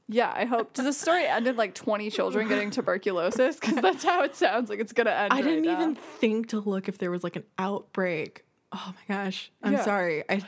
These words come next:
Speaker 2: I, I dropped the ball on that one. Kind of like the investigators did.
Speaker 1: That doesn't, that's a
Speaker 2: Heyo.
Speaker 1: common
Speaker 2: <laughs> So our story starts in August twenty-third, nineteen oh seven. And,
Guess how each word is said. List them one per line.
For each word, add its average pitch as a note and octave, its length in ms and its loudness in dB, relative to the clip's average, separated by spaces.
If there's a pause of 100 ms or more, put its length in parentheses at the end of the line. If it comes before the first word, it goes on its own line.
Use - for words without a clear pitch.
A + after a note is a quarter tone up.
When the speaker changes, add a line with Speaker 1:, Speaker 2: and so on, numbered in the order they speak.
(200)
Speaker 2:
I, F3 300 0 (320)
I F3 200 -4 (260)
dropped D3 280 -2
the F3+ 60 -2
ball D3 260 0
on - 140 -8
that - 220 -10
one. - 340 -6 (500)
Kind G4+ 200 -6
of A3 60 -2
like G3 160 -4
the C4+ 80 -10
investigators G#3+ 680 -6
did. F#3+ 360 -6 (640)
Speaker 1:
That A#3 220 2
doesn't, A3 200 -4
that's G#3+ 360 2
a G#3 40 2
Speaker 2:
Heyo. G#3 220 2
Speaker 1:
common A#3 600 -2 (240)
Speaker 2:
<laughs> - 240 -14
So C#4+ 540 0 (680)
our C#4+ 140 2
story F#4+ 360 -2
starts G3+ 340 -2
in F#3 160 0
August F3+ 500 -2
twenty-third, F3 760 -4
nineteen E3+ 420 -8
oh E3+ 140 -4
seven. F3+ 600 -4 (720)
And, F#3+ 640 -2